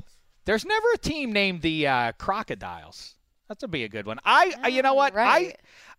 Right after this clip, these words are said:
Speaker 1: I, there's a whole list of things. First of all, sport, here's what I'll do. I'll try to make it right because people ask me all the time, "Why doesn't Pittsburgh have an N B A team?" The correct answer is 'cause we don't care to have one.
Speaker 2: Sure,
Speaker 1: We,
Speaker 2: sure.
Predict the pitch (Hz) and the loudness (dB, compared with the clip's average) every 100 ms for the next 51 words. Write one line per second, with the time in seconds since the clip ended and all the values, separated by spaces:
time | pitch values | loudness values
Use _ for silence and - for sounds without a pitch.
0 | 190 254 247 262 - 233 330 320 240 208 | 4 4 4 4 4 2 2 2 0 0
1 | 151 135 127 - 226 214 185 151 139 131 | -4 -4 -4 -2 -2 -2 -2 0 0 0
2 | 139 - - - - 240 240 226 233 240 | -2 -6 -12 -4 2 4 4 2 0 2
3 | 185 139 117 113 131 208 208 185 170 156 | 4 2 0 -4 -2 0 0 2 0 -2
4 | 123 127 117 - 127 - 147 139 120 117 | -4 -4 -4 -8 -14 -10 -8 -4 -2 -2
5 | - 117 110 104 113 104 110 117 117 117 | -4 -8 -8 -8 -8 -8 -2 -2 -2 -8
6 | 104 117 - 113 110 107 104 104 101 104 | -8 -8 -8 -12 -8 -8 -8 -10 -8 -10
7 | 98 82 78 - 208 214 - 147 127 120 | -10 -14 -18 -8 -2 -2 -2 -6 -8 -10
8 | - 120 131 120 110 - 107 101 107 95 | -12 -10 -6 -6 -6 -10 -10 -8 -8 -8
9 | 85 - - - 220 160 - - 160 | -12 -18 -6 2 4 2 -2 -4 -4